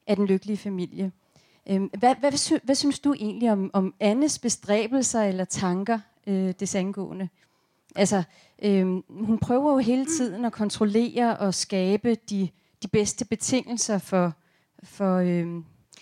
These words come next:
Speaker 1: alle, både gæster og hendes, øh, familiemedlemmer i, i sommerhuset.
Speaker 2: Jamen, det gør hun.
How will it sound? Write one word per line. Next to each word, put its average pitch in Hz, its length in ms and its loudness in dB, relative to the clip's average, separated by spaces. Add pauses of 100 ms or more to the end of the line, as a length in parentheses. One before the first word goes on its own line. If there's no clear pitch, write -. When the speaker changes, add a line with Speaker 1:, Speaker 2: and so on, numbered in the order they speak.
(140)
Speaker 1:
alle, 208 380 0 (220)
både 196 140 2
gæster 196 560 -4
og 180 240 2
hendes, 180 460 -6
øh, 175 120 -2
familiemedlemmer 185 880 -2
i, 170 260 -6 (140)
i 180 80 -6
sommerhuset. 190 600 2 (180)
Speaker 2:
Jamen, 262 320 -2
det 277 100 -8
gør 262 180 4
hun. 277 160 -10